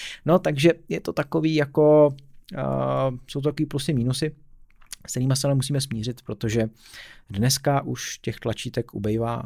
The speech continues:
a všechno se řeší přes displej anebo nějakým způsobem intuitivně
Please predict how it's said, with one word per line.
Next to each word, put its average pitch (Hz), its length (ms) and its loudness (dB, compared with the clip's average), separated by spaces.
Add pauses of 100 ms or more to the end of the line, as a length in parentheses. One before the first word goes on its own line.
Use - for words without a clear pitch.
a 113 100 -12
všechno 117 300 -10
se 117 140 -8
řeší 113 220 -4
přes 110 200 -4
displej 117 500 -4
anebo 117 320 0
nějakým 120 320 -2
způsobem 120 340 -6
intuitivně 110 640 -2